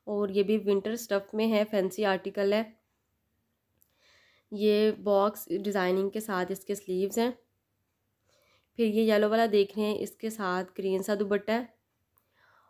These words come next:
और ये भी फुल एम्ब्रॉयडर्ड इसकी नेक लाइन है, दामन इसका प्लेन आ जाता है, ये इसके स्लीव्स आ जाते हैं, विंटर स्टफ़ है ये भी। रेड वाला देख रहे हैं, वाइट एम्ब्रॉयडरी है इसके ऊपर,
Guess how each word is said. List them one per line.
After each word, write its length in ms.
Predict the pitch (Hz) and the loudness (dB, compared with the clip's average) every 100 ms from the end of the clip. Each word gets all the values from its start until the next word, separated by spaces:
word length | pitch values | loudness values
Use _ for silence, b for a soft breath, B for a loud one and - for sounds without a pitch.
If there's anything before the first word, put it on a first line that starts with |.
| b | b
और 300 | 185 190 190 | -2 0 0
ये 120 | 185 185 | 0 0
भी 140 | 214 | 0
फुल 240 | 220 220 220 | -2 -2 0
एम्ब्रॉयडर्ड 520 | 208 190 180 175 202 | 0 0 0 0 -2
इसकी 240 | 180 - 208 | -4 -6 -4
नेक 220 | 175 170 | -4 -2
लाइन 260 | 214 220 | -2 0
है, 120 | 226 214 | 0 0
दामन 280 | 185 185 190 | 0 0 -2
इसका 240 | 190 214 | -4 -10
प्लेन 300 | 208 180 185 | -6 -4 -2
आ 80 | 220 | -2
जाता 280 | 214 214 226 | -2 -4 -2
है, 200 | 233 - _ _ _ _ _ _ _ _ - | -4 -8 _ _ _ _ _ _ _ _ -2
ये 140 | 202 | 0
इसके 240 | 208 - 208 | 0 -2 -10
स्लीव्स 380 | - 196 208 220 | -6 -6 -4 -2
आ 100 | 214 | 0
जाते 300 | 208 208 214 | 0 -2 -4
हैं, 260 | 220 220 _ _ _ _ _ - | -4 -6 _ _ _ _ _ -6
विंटर 340 | 202 196 208 | 0 0 0
स्टफ़ 340 | 226 226 220 226 | -2 -2 -2 -2
है 60 | |
ये 140 | 226 208 | -2 0
भी। 160 | 202 220 - _ _ _ _ _ _ _ _ _ _ _ _ _ _ _ _ _ _ _ _ _ _ _ _ _ _ _ _ _ _ | 0 -4 -8 _ _ _ _ _ _ _ _ _ _ _ _ _ _ _ _ _ _ _ _ _ _ _ _ _ _ _ _ _ _
रेड 180 | 220 214 | -2 0
वाला 180 | 220 240 | 2 2
देख 220 | 226 220 | 4 2
रहे 60 | 226 | 0
हैं, 100 | 226 | 0
वाइट 300 | 185 175 180 | 0 0 0
एम्ब्रॉयडरी 520 | 226 226 214 202 220 | 0 2 2 2 0
है 60 | 220 | 0
इसके 200 | 220 - | 0 -4
ऊपर, 320 | 220 214 214 | -4 -2 -2